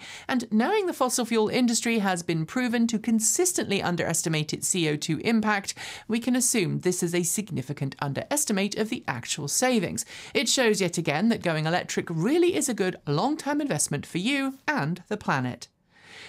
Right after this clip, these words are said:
C N N Business reported this week that police reports made available to it following a public records request detail the driver of a Model S responsible for a multi-car pileup on Thanksgiving Day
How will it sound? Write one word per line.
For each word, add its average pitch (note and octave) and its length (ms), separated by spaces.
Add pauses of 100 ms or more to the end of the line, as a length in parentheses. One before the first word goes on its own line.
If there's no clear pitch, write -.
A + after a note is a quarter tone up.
C D4+ 280
N C4 120
N A#3 160
Business F#3 440
reported B3+ 520
this D#3 260
week D3 220
that D#3+ 180
police F#3+ 360
reports G#3+ 420
made E3+ 240
available A3+ 460
to A#3 160
it - 160
following F3 380
a C#3+ 100
public - 500
records F3+ 460
request A#3+ 440 (320)
detail B3 480
the F3+ 80
driver E3 400
of D3+ 160
a C#3+ 60
Model G3 360
S D3 320
responsible G#3 640
for D#3 180
a D3 100
multi-car G#3+ 720
pileup G#3 480
on D3 140
Thanksgiving G3 640
Day D3+ 320